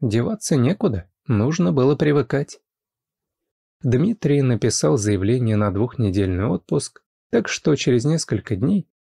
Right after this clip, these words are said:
можно будет посвятить всё время семье. Сделать уборку, свозить Артёма в парк аттракционов, куда он очень давно хотел.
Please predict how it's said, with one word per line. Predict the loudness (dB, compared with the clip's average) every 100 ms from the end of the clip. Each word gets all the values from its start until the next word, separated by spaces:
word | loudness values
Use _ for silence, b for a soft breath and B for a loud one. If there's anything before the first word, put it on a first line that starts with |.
| _
можно | 0 2 2 2 2
будет | 2 2 0
посвятить | 0 -2 0 0 0 -2
всё | -2 0 0
время | 0 0 0 0
семье. | -4 -4 -4 -4 -10 _ _ _ _ -4
Сделать | -2 0 -2 -2
уборку, | -4 -2 -4 -4 -8 -8 _
свозить | -2 0 2 0 0
Артёма | -2 -2 -2 0 0
в | -2
парк | -2 -4 -2
аттракционов, | -4 -4 -6 -2 0 2 2 0
куда | -2 0 2
он | 2 2
очень | 0 -4 -2 0
давно | 0 0 -2
хотел. | -2 -6 -4 -8 -8